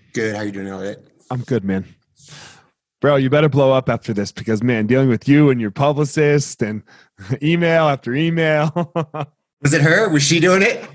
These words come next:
Speaker 2: I don't know. I got a, uh, I got an email from somebody about what, you know,
Speaker 1: Hey, that's
Speaker 2: about
Speaker 1: good to know. My people are working on it.
Speaker 2: Your
Speaker 1: That's
Speaker 2: people are
Speaker 1: what
Speaker 2: working.
Speaker 1: they're supposed to be doing.
Speaker 2: Your people are working, bro. Good
Speaker 1: Nice.
Speaker 2: work. <laughs> Um, so, man, we got a lot to talk about.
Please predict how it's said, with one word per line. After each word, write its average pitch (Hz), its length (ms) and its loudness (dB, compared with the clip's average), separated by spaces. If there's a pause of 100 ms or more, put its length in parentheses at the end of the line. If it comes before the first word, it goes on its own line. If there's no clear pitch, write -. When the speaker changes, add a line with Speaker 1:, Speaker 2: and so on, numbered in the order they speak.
(140)
Speaker 2:
I 165 140 2
don't 180 120 4
know. 185 180 4
I 151 140 2
got 151 200 2
a, 160 220 4
uh, 127 340 0
I 135 120 0
got 151 160 2
an 143 100 -2
email 135 300 -2
from 104 140 -14
somebody 107 480 -6 (140)
about 110 280 -6
what, 113 160 -6 (100)
you 120 120 -12
know, 120 240 -4 (340)
Speaker 1:
Hey, 143 100 -2
that's 156 180 -2
Speaker 2:
about 170 120 -6
Speaker 1:
good 165 80 -2
to 160 40 -4
know. 165 160 -2
My 135 120 -2
people 139 280 -4
are 123 80 -2
working 131 320 -6
on 98 140 -8
it. 92 80 -10
Speaker 2:
Your 104 80 -10
Speaker 1:
That's 139 140 -6
Speaker 2:
people 139 140 -6
are 135 120 -2
Speaker 1:
what 123 100 -4
Speaker 2:
working. 139 300 -4
Speaker 1:
they're 98 100 -12
supposed 143 280 -6
to 143 80 -14
be 127 40 -8
doing. 131 280 -6 (260)
Speaker 2:
Your 120 140 -6
people 147 340 0
are 139 80 -2
working, 131 380 -6
bro. 104 160 -10
Good 123 180 -4
Speaker 1:
Nice. 110 440 -4 (760)
Speaker 2:
work. 165 440 -4
<laughs> - 640 -20
Um, 135 560 -2 (480)
so, 160 180 -2
man, 170 220 0
we 147 60 0
got 156 120 2
a - 20 2
lot 143 200 0
to - 80 -20
talk 139 200 0
about. 139 260 -4